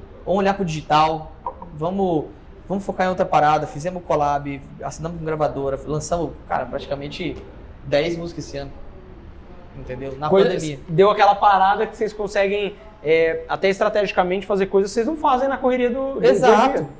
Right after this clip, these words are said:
Speaker 1: Que não
Speaker 2: Do
Speaker 1: dá
Speaker 2: dia a dia,
Speaker 1: tempo.
Speaker 2: de agenda, né? De tal
Speaker 1: Exato. Não dá tempo. Então,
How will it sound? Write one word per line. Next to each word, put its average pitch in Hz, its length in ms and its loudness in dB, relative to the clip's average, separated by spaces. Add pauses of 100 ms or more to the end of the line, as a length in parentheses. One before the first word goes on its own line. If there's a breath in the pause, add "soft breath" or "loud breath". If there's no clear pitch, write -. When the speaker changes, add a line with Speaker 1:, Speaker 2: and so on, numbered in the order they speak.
(120)
Speaker 1:
Que 202 100 -6
não 226 100 -2
Speaker 2:
Do - 60 0
Speaker 1:
dá 269 60 6
Speaker 2:
dia 196 140 6
a - 40 10
dia, 262 80 4
Speaker 1:
tempo. 190 180 6
Speaker 2:
de 185 80 2
agenda, 208 440 0
né? 165 160 -2
De 143 140 -8
tal 165 160 -6
Speaker 1:
Exato. 175 540 2 (340 soft breath)
Não 156 80 -8
dá 180 120 2
tempo. 170 420 -4
Então, 240 400 0